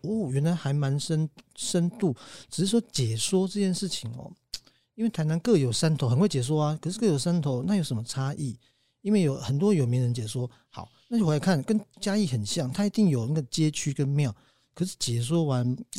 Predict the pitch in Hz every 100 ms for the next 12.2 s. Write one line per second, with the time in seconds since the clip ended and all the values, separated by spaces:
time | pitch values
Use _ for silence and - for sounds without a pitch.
0 | 160 123 139 156 139 101 123 107 107 -
1 | _ _ 247 220 151 127 170 175 185 202
2 | 131 127 - 127 123 139 165 156 143 127
3 | - - _ 131 117 117 120 - _ _
4 | _ _ - 156 165 143 139 131 120 117
5 | 117 117 120 131 107 117 131 120 - 196
6 | - 233 247 - 175 233 117 120 151 147
7 | 202 196 147 147 147 135 113 - 98 104
8 | 120 185 170 180 185 170 - 196 170 156
9 | 156 160 151 107 87 - - - - 226
10 | 156 110 101 - _ _ _ _ _ _
11 | _ 254 233 240 127 180 147 226 135 -
12 | 113